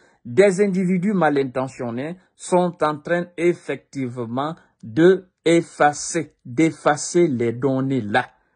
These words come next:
C'est pas un mensonge, c'est une réalité. Vous allez dire comment vous avez fait pour savoir. Nous sommes en Guinée. Ceux qui travaillent là, ceux qui sont complices,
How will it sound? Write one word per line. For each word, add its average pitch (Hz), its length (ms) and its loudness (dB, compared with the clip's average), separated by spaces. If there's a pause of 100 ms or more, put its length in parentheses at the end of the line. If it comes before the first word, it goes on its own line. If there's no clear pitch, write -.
(240)
C'est 139 240 -4
pas 151 120 4
un 147 80 0
mensonge, 123 540 -4 (140)
c'est - 240 -4
une 143 140 -2
réalité. 123 640 0 (960)
Vous 156 120 2
allez 208 180 6
dire 208 260 -2
comment 185 200 4
vous 160 120 0
avez 156 160 4
fait 160 160 2
pour 143 160 -8
savoir. 131 640 -6 (440)
Nous 160 80 -4
sommes 196 260 2
en 180 100 0
Guinée. 185 480 -8 (580)
Ceux 330 220 4
qui 185 180 -2
travaillent 175 540 2
là, 139 160 0
ceux 196 200 -2
qui 170 120 -10
sont 127 180 -6
complices, 143 600 -8